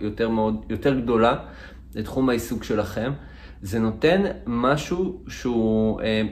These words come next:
אי אפשר להסביר אותו במילים. אנשים רואים אתכם, שאתם מפיצים מאמרים, לפעמים איזה משהו עם הומור אפילו, גם יכול להיות, אה, מאוד נחמד, לא הומור טיפשי, אלא הומור, משהו שיכול, אה, ככה להעלות חיוך על הפנים של אנשים,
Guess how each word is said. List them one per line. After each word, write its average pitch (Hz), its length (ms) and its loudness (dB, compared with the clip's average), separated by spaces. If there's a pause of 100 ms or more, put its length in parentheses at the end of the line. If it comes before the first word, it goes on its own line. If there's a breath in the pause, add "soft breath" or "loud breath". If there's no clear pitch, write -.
(140)
אי 175 40 2
אפשר 175 200 4
להסביר 147 300 4
אותו 151 200 0
במילים. 120 380 0
אנשים 160 640 -2 (560 loud breath)
רואים 151 420 4
אתכם, 185 440 2
שאתם 113 220 -4
מפיצים 110 440 -2
מאמרים, 143 560 2
לפעמים 113 380 -2
איזה 110 140 -2
משהו 123 300 0
עם 107 140 0
הומור 117 420 4
אפילו, 170 560 0
גם 127 360 0
יכול 135 240 0
להיות, 139 260 2
אה, 131 140 0
מאוד 127 160 -2
נחמד, 180 360 0
לא 160 120 2
הומור 156 400 4
טיפשי, 160 420 2
אלא 117 100 4
הומור, 135 420 6
משהו 143 240 2
שיכול, 127 500 -2
אה, 120 120 4
ככה 117 320 0
להעלות 110 460 2
חיוך 117 320 -4
על 110 80 2
הפנים 113 280 -2
של 117 140 -6
אנשים, 214 380 -2